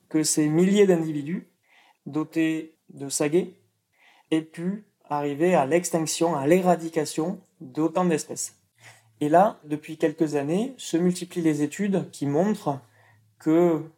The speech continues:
encore une fois, c'est multifactoriel. On a des causes climatiques, on a des causes environnementales, et l'homme est arrivé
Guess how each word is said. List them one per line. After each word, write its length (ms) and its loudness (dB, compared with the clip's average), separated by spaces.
encore 340 2
une 100 -2
fois, 220 2
c'est 160 -4
multifactoriel. 840 -8
On 200 -2
a 80 -2
des 120 0
causes 200 -2
climatiques, 680 -6
on 120 -4
a 40 -4
des 100 -2
causes 220 0
environnementales, 840 -2
et 240 6
l'homme 480 2
est 180 2
arrivé 520 -2